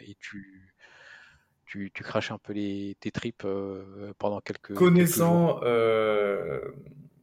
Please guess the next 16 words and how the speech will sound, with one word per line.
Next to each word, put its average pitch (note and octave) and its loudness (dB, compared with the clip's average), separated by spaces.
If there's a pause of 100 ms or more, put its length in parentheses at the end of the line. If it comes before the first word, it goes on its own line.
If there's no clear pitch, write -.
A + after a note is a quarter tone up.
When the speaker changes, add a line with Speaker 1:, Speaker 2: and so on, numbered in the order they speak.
(380)
Speaker 2:
mon A#2+ 0
responsable, C3+ 4
du C3 0
coup, D3+ -2
le A#2+ 2
coach C3 0
de A#2+ 0
la A2+ 8
première, C3+ 2
je A2 -8
pense C#3+ 2
que B2 -4
jamais B2+ 2
de B2 0
la B2 6
vie, D3 2